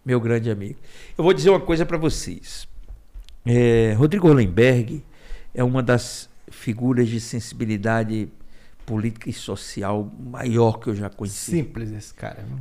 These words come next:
Speaker 1: É.
Speaker 2: Ele é um
Speaker 1: E
Speaker 2: cara
Speaker 1: eu vou te
Speaker 2: simples.
Speaker 1: falar. É, uma vez eu tava no carro com o Rodrigo, eu secretário e ele governador. E ele,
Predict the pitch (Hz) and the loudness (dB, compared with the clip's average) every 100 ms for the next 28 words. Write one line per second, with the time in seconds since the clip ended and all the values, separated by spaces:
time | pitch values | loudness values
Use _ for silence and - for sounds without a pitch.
0 | 131 107 110 110 113 - - 120 135 135 | -8 -6 -6 -8 -12 -18 -12 -8 -8 -4
1 | 156 156 143 180 - 180 143 101 71 - | 4 6 6 4 2 2 4 2 0 -8
2 | - - - - - - - 117 120 120 | -12 -14 -14 -14 -16 -16 -4 -2 0 2
3 | 110 107 104 - - - - 156 135 113 | 2 2 0 -4 -12 -20 -4 0 2 4
4 | 135 131 - 131 131 127 - - 98 95 | 4 2 0 0 0 -2 -2 -2 -2 -2
5 | - - - 104 104 123 135 110 104 104 | -10 -20 -10 -6 -6 -6 -8 -8 -2 0
6 | 120 185 - - - - 127 113 - 117 | 0 -2 -14 -20 -20 -4 0 0 0 -2
7 | 123 - 151 170 160 151 165 127 107 87 | -2 -2 -2 0 0 -2 -2 0 0 -4
8 | - - _ - - - - - - - | -14 -18 _ -20 -20 -20 -20 -20 -20 -20
9 | _ - - _ - 170 143 160 156 127 | _ -20 -20 _ -2 2 4 4 4 4
10 | 110 - | 4 0